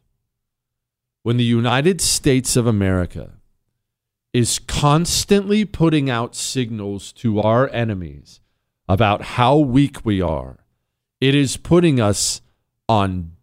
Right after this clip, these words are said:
dangerous ground. This is a little clip. This is only from about, oh, uh, a couple hours ago.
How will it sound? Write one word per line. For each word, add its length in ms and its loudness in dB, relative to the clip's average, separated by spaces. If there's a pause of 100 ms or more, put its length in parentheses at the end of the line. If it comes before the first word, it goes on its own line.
dangerous 840 2
ground. 480 -2 (380)
This 200 2
is 100 0
a 60 4
little 220 4
clip. 200 0
This 160 -2
is 120 -2
only 200 2
from 240 0
about, 240 0
oh, 280 2
uh, 520 0
a 60 -6
couple 260 -2
hours 300 0
ago. 380 -2